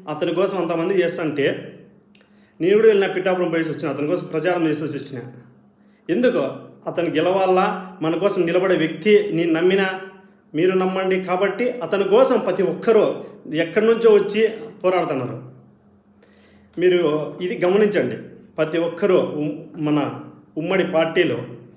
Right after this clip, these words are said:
జనసేన, టీడీపీ, బీజేపీ పార్టీలు గెలిపించుకోండి.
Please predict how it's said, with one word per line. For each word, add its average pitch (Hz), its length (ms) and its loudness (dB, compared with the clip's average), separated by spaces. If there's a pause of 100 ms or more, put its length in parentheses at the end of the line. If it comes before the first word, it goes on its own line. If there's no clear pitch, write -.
(200)
జనసేన, 156 760 -4
టీడీపీ, 151 360 -4
బీజేపీ 139 540 -4
పార్టీలు 143 720 -2
గెలిపించుకోండి. 190 840 -2